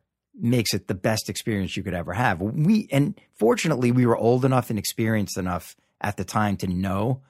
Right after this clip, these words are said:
how good we had it, and we didn't take it for granted. We loved every minute of it. Um,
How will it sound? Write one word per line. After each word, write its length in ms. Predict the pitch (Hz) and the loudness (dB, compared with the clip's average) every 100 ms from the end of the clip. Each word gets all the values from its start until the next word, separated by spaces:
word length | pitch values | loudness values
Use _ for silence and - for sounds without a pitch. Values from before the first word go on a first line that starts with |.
| _ _ | _ _
how 120 | - | -2
good 180 | 101 120 | 2 2
we 240 | 104 98 | 2 0
had 300 | 92 90 92 | 0 0 2
it, 200 | 120 139 - _ _ | 2 0 -6 _ _
and 120 | 113 | 2
we 80 | 127 | 6
didn't 180 | 139 143 | 6 6
take 180 | 120 101 | 4 0
it 60 | 92 | -4
for 80 | |
granted. 440 | 85 92 82 71 - _ | -8 -6 -6 -8 -16 _
We 120 | 127 135 | 0 4
loved 300 | 123 127 113 | 6 4 4
every 240 | 113 110 | 2 2
minute 280 | 92 90 107 | 0 0 2
of 160 | 120 143 | 2 2
it. 240 | 185 - _ _ _ _ - | 0 -4 _ _ _ _ -2
Um, 400 | 107 107 104 98 | 2 4 2 0